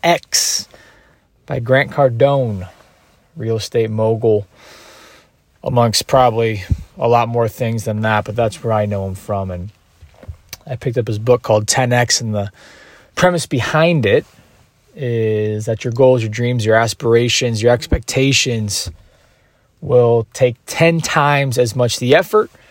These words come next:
ten times as much the time, and you will encounter ten times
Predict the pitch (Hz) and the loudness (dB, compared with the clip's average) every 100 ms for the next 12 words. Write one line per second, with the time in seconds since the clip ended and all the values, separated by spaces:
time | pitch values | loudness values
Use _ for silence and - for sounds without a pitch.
0 | _ _ _ - - 139 135 - 139 131 | _ _ _ -16 -4 -4 -4 -2 0 2
1 | 131 131 120 - 120 113 117 110 - 107 | 0 0 -4 -2 -2 0 -2 -2 -4 -6
2 | - 160 151 156 151 147 - - - _ | 0 2 4 2 0 -4 -8 -18 -20 _
3 | _ - 127 120 120 - 120 113 131 131 | _ -12 -4 -2 0 0 -4 -4 -2 0
4 | 120 - - 131 127 - 127 123 117 113 | -2 -4 -8 -6 -6 -4 -2 -2 -2 -4
5 | - | -6